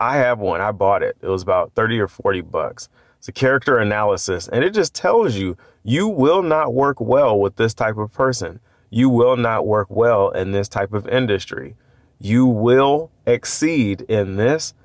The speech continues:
You will exceed in that. And when you read this type of analysis, these breakdowns,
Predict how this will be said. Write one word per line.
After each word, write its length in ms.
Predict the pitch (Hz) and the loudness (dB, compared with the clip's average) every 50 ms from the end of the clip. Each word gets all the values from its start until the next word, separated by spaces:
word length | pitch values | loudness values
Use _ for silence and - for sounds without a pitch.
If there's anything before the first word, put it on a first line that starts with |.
| _ _ _ _ | _ _ _ _
You 180 | 113 117 123 120 | 0 2 2 4
will 260 | 120 117 120 123 - | 4 4 2 2 2
exceed 580 | - 110 110 - - - 107 101 101 104 101 - | 0 -2 -2 -2 -4 -4 -4 -2 -2 -4 -4 -4
in 260 | - 107 104 101 101 | -4 -4 -2 -2 -2
that. 300 | 110 113 110 90 - - _ _ _ - _ _ _ _ | -2 -2 -2 -2 -4 -6 _ _ _ -20 _ _ _ _
And 180 | 151 160 170 185 | 0 2 4 4
when 160 | 196 190 185 | 4 2 2
you 140 | 180 175 175 | 0 -2 -2
read 580 | 170 165 180 214 247 262 269 262 240 185 117 - 123 | -2 0 2 2 4 6 6 6 4 2 -2 -6 -4
this 260 | 117 127 139 135 - | 0 2 2 2 2
type 240 | - 151 131 127 120 | 0 -2 -2 -2 -2
of 140 | 110 98 101 | -2 -2 -2
analysis, 640 | 101 104 104 110 110 101 92 - - 98 92 - | -2 0 0 2 2 0 0 0 -4 -6 -6 -4
these 200 | - 107 101 95 | -4 -4 -4 -4
breakdowns, 880 | 90 87 113 110 113 117 - - - - 62 65 58 - 117 - - | -4 -2 -2 0 -2 -2 -4 -4 -4 -4 -6 -12 -14 -14 -18 -18 -18